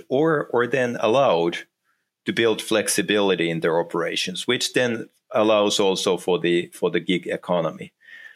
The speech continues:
And, and the same trend actually is playing in the, in the traffic area.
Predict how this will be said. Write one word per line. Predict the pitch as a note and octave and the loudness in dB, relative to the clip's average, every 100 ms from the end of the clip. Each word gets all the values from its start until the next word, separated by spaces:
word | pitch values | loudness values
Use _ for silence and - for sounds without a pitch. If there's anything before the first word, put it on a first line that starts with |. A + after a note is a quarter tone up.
| - - - | -20 -16 -4
And, | A#2 C3 | -2 0
and | A2+ | 0
the | C3 | 0
same | D#3+ E3+ C#3+ | 2 0 -2
trend | - C#3 B2 A#2 | 0 0 0 0
actually | B2 A2+ A2+ A2+ G#2+ G2+ G#2 _ | 0 0 0 0 0 0 -2 _
is | A2+ A2 G#2 - - _ _ _ _ _ _ _ - | 0 0 0 -2 -4 _ _ _ _ _ _ _ -2
playing | A#2+ A2+ G2+ G2 G2 | 2 2 0 -2 -2
in | - G#2+ G2+ | -2 -2 0
the, | G2 F#2+ F#2+ A2+ | 0 0 -2 -2
in | G2+ | -2
the | G#2+ | -2
traffic | - B2 A2+ G2+ D#2 | 0 -2 0 -4 -4
area. | F2+ F2 D#2+ F2 F2+ | -2 -2 -2 -6 -10